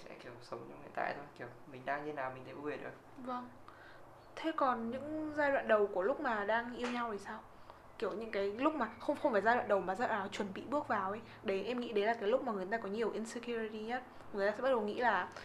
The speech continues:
Speaker 2: kiểu nó có xứng đáng để mình bỏ công bỏ sức ra không? Cái này nhỡ kiểu sau này mình bị tổn thương thì sao?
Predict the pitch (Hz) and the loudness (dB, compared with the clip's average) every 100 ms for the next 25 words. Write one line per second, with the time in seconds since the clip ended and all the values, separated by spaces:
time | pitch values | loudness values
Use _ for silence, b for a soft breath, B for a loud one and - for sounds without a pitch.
0 | B B B B B - - 143 - - | B B B B B 0 0 0 -10 -16
1 | - - - - - - 190 175 185 190 | -18 -18 -18 -18 -16 -8 -6 -2 -2 -2
2 | 226 208 196 285 220 190 170 226 226 175 | 0 2 4 2 0 0 2 2 2 0
3 | - - 226 - 220 226 - - B B | -2 -2 0 2 0 -2 -10 -16 B B
4 | B B - - 214 220 202 202 214 269 | B B -16 -10 -4 -2 -2 0 0 0
5 | 220 190 247 214 202 202 220 - 202 202 | 0 0 2 2 2 0 -6 -2 -2 2
6 | 269 247 226 240 226 226 226 | 4 4 2 4 6 6 2